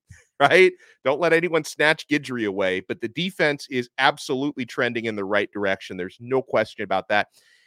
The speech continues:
And I believe overall the offense is trending in the right direction, but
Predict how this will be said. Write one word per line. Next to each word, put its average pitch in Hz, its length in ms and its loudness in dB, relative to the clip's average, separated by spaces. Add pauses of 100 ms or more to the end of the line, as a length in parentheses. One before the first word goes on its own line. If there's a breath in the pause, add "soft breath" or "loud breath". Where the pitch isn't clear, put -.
(140)
And 147 100 6
I 226 80 10
believe 294 380 0 (100)
overall 214 640 6
the 190 120 -2
offense 208 500 2
is 170 140 -8
trending 180 360 0
in 175 100 -2
the 160 80 -4
right 160 240 0
direction, 151 580 -2
but 143 300 2